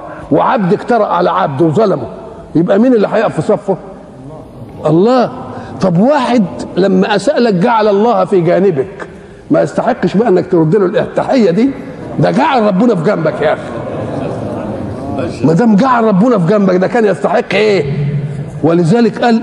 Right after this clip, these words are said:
"الا احيي من جعل الله في جانبي"؟ ده كون ربنا يبقى معايا كده ويبقى ويا ضده. طب ده اللي بالشكل ده، طب افرض بقى ان الاب دخل ولقى الولد ضرب اخوه،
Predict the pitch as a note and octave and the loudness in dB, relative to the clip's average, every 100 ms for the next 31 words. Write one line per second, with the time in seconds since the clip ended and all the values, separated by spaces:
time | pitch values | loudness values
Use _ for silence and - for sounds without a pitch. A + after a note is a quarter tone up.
0 | A#3+ B3 A#3 D#3+ - - - - - - | 2 2 4 2 -2 -12 -18 -20 -20 -20
1 | - - - - - - - - - - | -20 -20 -20 -20 -20 -20 -18 -4 -2 0
2 | - D#4 C#4 B3+ G#3+ G#3 G3 F#3+ B3+ A3+ | 0 4 4 6 4 4 4 2 2 2
3 | G#3+ A#3+ A3+ F#3+ G3 F#3 G3+ C#4 C4 - | 2 2 2 2 2 4 4 2 0 -4
4 | - - - - - - - F3 C4 C4+ | -16 -18 -18 -18 -18 -18 -2 0 2 2
5 | G#3+ F3+ A#3 G#3 G#3 F3+ E3+ G#3+ G3 - | 4 4 4 4 2 2 2 2 2 2
6 | G#3 F#3 F3+ G#3 F3 F#3 G3 F3 A3+ D#3+ | 2 4 4 4 2 4 2 2 0 2
7 | A3 - - - - - - - A2 - | -2 -2 -16 -16 -16 -16 -16 -12 -12 -12
8 | - - - A#3+ F#3+ F3 B3 A#3 A#3 - | -18 -20 -2 2 4 4 4 4 2 2
9 | D4+ D4 B3 C4 D#4+ G#3 - - F#3 B3+ | -2 0 2 4 2 -2 -4 -2 -2 0
10 | B3 G#3 G#3+ E3+ A3+ G#3+ A3 G#3+ G#3+ G#3+ | -2 2 2 2 2 2 2 2 4 2
11 | A3 G3 G3 A3 G#3+ G#3+ G#3 A3 G#3 G#3 | 2 0 0 0 2 4 4 4 4 4
12 | G#3+ G3+ E3+ A3 G#3 G#3 G#3+ G3 | 4 2 2 2 2 0 2 0